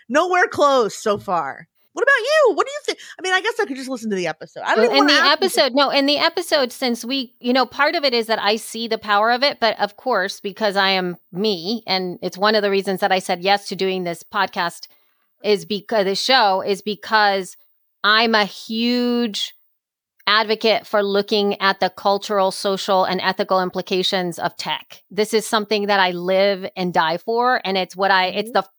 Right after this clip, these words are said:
Speaker 2: first thing that comes up. So we really talked about a lot of the bias. We talked about the ethical problems that could arise from something like this. We talked about
Speaker 1: Yeah.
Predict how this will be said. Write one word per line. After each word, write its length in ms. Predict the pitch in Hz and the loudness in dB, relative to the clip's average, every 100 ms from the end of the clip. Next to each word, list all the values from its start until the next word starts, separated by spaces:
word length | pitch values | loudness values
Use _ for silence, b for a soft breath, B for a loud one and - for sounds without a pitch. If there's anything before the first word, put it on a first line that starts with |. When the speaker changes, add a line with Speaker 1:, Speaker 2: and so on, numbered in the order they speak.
| - | -2
Speaker 2:
first 320 | 247 240 - | 0 -2 -4
thing 160 | 233 220 | -4 -2
that 160 | 202 | -2
comes 240 | 208 190 185 | -4 -6 -2
up. 180 | 160 B B B B | -4 B B B B
So 140 | 226 | -4
we 140 | 220 214 | -2 -2
really 760 | 196 208 240 269 277 277 240 | -6 -8 -4 0 0 0 -2
talked 380 | - 220 214 214 | -2 0 0 0
about 340 | 196 190 190 - | 0 2 2 0
a 100 | 185 | -2
lot 280 | 185 190 | 2 2
of 120 | 190 170 | 0 -4
the 80 | |
bias. 600 | 160 196 208 214 202 202 | -2 0 2 0 -4 -6
We 100 | 208 | -12
talked 300 | 185 202 190 | -6 -4 -4
about 300 | 185 185 180 | -4 -4 -4
the 160 | 180 160 | -8 -10
ethical 480 | 185 190 180 151 - | -8 -8 -12 -14 -14
problems 540 | - 226 226 226 220 | -2 2 2 0 -2
that 180 | 220 196 | -2 -2
could 140 | 233 214 | 0 2
arise 540 | 208 202 202 202 - | 4 4 2 0 -4
from 200 | 214 196 | -6 -6
something 380 | - 196 208 196 | -4 -6 -6 -4
like 220 | 190 185 | -4 -2
this. 280 | 196 190 - | -2 -2 -4
We 100 | 190 | -12
talked 300 | - 180 - | -6 -8 -6
about 320 | 185 180 175 | -4 -2 0
Speaker 1:
Yeah. 80 | 131 | -4